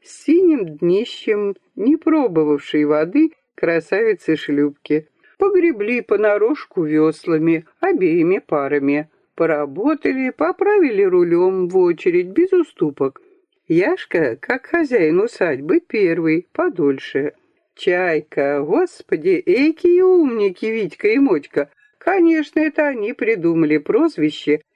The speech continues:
и заставили маляров написать его по бортам лодки, чтобы не забывалось и читалось с любой стороны. Да, чайка летела по Волге, что надо,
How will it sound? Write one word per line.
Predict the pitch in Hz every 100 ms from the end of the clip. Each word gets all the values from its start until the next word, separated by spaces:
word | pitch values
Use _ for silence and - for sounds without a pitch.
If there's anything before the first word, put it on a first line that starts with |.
| _
и | -
заставили | 156 160 160 277 359 302 226
маляров | 170 180 262 214 127 -
написать | 208 - 370 - 165 139
его | 147 147
по | 151 170
бортам | 214 254 - 185 185
лодки, | 240 165 - 135 143 _ _
чтобы | - - 170 160
не | 160 156
забывалось | 156 143 147 135 277 339 156 - _ _
и | - 185
читалось | - 170 185 165 165 -
с | -
любой | 165 160 233 330
стороны. | - 180 160 147 135 135 - _ _ -
Да, | 139 170 240 226 180 -
чайка | 226 320 320 - 254
летела | 214 349 330 381 381
по | - 359
Волге, | 339 339 339 277 294
что | - - 415
надо, | 220 160 185 185 156